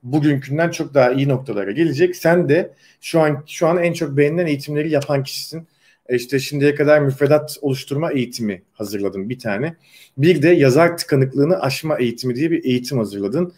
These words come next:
Şu anda da yaratıcı yazarlık eğitimi diye bir eğitim hazırlıyorsun. Ö-, umarız önümüzdeki iki, iki buçuk hafta içerisinde bu eğitimin de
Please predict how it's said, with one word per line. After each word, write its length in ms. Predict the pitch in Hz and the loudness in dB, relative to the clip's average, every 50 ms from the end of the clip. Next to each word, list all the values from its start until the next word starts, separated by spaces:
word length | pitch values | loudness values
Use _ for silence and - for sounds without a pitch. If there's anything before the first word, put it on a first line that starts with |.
| _ - - - _ _ | _ -20 -20 -20 _ _
Şu 220 | - - - 185 | -2 4 4 6
anda 220 | 160 151 139 135 135 | 6 6 4 6 6
da 100 | 180 190 | 6 6
yaratıcı 500 | 160 143 147 143 151 147 147 147 175 202 | 8 6 6 4 4 2 -2 -4 2 2
yazarlık 580 | 190 151 127 135 123 110 104 - - - 120 | 2 4 4 4 2 2 2 -4 -6 -4 -2
eğitimi 320 | 120 110 113 - 117 104 92 | -2 -2 -2 -6 -8 -8 -6
diye 180 | 98 98 90 | -6 -8 -8
bir 100 | 95 - - | -8 -12 -6
eğitim 340 | 123 117 113 107 - 156 147 | -4 -4 -4 -4 -6 -4 -4
hazırlıyorsun. 680 | 135 120 123 127 117 120 123 117 120 - 190 185 - - | -4 -2 -2 -4 0 0 0 0 0 -4 -6 -6 -6 -4
Ö-, 240 | 160 160 151 143 - - | -2 0 0 0 -2 -2
umarız 360 | 175 160 147 135 160 170 151 | 0 4 4 4 4 4 2
önümüzdeki 500 | 147 143 143 139 131 131 139 135 147 143 | 2 2 2 2 2 2 0 0 0 -2
iki, 240 | 139 139 - - 143 | -2 -2 -2 -4 -4
iki 160 | 135 - 147 | -4 -2 -6
buçuk 240 | 135 - - - - | -8 -8 -10 -4 -4
hafta 220 | 117 - - - | -4 -2 -2 -4
içerisinde 480 | 107 - - 110 104 - - 147 175 170 | -6 -4 -4 -6 -6 -6 -2 -2 0 2
bu 100 | 160 147 | 4 4
eğitimin 320 | 131 123 - 123 123 143 | 4 4 2 -2 0 2
de 180 | 160 185 180 | 2 2 0